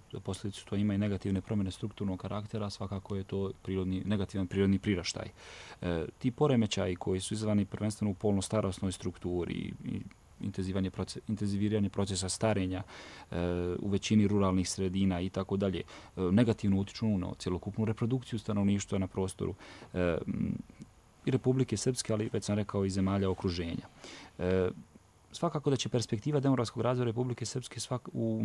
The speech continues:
značajnoj mjeri zavisiti od redistribucije stanovništva i premještanja stanovništva, odnosno povećanja broja stanovništva u opštinskim centrima i urbanim sredinama. E, veoma su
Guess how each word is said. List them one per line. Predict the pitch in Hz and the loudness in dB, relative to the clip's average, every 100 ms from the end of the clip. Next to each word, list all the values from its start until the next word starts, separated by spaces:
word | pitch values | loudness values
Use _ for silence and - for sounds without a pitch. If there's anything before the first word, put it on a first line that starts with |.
| 110 | 2
značajnoj | 104 123 - 110 | 2 0 0 2
mjeri | 110 113 | 4 2
zavisiti | 98 107 113 - 107 | 2 2 2 -2 0
od | 104 98 - - | 0 0 -4 -2
redistribucije | 104 98 - 107 113 113 - 95 | 2 2 2 2 4 2 2 -2
stanovništva | - 95 92 104 113 - 107 | -2 -2 0 0 0 0 0
i | |
premještanja | 101 101 101 110 - 104 | 2 2 2 2 2 0
stanovništva, | 98 95 92 107 110 117 104 95 - - | 0 -2 0 -2 -2 -2 -2 -2 -6 -2
odnosno | 110 - 95 | 0 0 -2
povećanja | 98 95 107 113 | 0 0 2 2
broja | 98 107 | 2 0
stanovništva | 95 98 101 107 98 | 0 2 2 2 2
u | 101 | 2
opštinskim | 107 - 98 98 | 0 -2 -2 -2
centrima | - 107 101 101 98 | 0 0 0 0 2
i | |
urbanim | 101 101 95 92 95 | 2 4 4 2 0
sredinama. | - 98 92 80 - - - - - - - | -2 0 2 0 -4 -12 -18 -18 -18 -18 -10
E, | - 90 87 - - - - - - - - | 0 2 2 -2 -10 -20 -20 -12 -10 -8 -6
veoma | - 107 139 147 | 0 4 4 2
su | - 113 - | 0 -4 -4